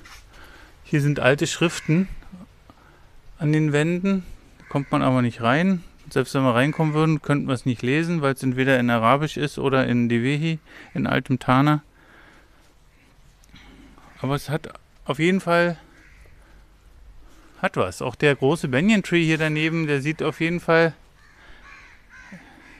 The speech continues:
gefällt uns. Gefällt mir schon fast, ich will nicht sagen besser als in die Fushi, aber, äh, als in Fenfushi, wo ihr ja diese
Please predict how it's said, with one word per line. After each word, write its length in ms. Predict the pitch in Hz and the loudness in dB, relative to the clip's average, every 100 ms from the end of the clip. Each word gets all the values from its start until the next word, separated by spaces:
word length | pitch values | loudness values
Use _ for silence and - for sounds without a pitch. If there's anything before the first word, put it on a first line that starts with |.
| - - - _ _ _ - _ | -20 -20 -20 _ _ _ -20 _
gefällt 300 | - 175 220 | 0 2 2
uns. 520 | - 110 - - - - - - - - - - - - - | 0 -2 -4 -18 -20 -20 -20 -20 -20 -20 -20 -20 -20 -20 -20
Gefällt 300 | - 170 202 | 0 2 2
mir 120 | 208 | 0
schon 180 | 190 202 | 0 0
fast, 420 | - 196 - - - - - - - - - - - - - - - - - - - | 0 0 -2 -18 -20 -20 -20 -20 -20 -20 -20 -20 -20 -20 -20 -20 -20 -20 -20 -20 -20
ich 80 | - | -8
will 80 | 131 | -2
nicht 140 | 143 | 0
sagen 220 | 131 123 | 2 0
besser 340 | 110 120 - 165 | 0 -2 0 0
als 220 | 165 - | 0 -4
in 100 | 160 | -4
die 100 | 156 | -4
Fushi, 440 | - 175 - 180 | -4 -4 -2 -2
aber, 640 | - 131 131 135 135 135 127 - - - - - - - - - | 0 2 2 4 4 2 -4 -14 -20 -20 -16 -14 -14 -16 -20 -8
äh, 60 | 147 | 0
als 300 | 127 123 127 | 0 0 -2
in 80 | 131 | -4
Fenfushi, 640 | - 151 - 185 - 196 | 0 0 0 -2 0 0
wo 180 | 170 147 | 0 0
ihr 200 | 143 135 | 0 2
ja 160 | 135 131 | 2 0
diese 380 | 131 131 131 | 0 0 0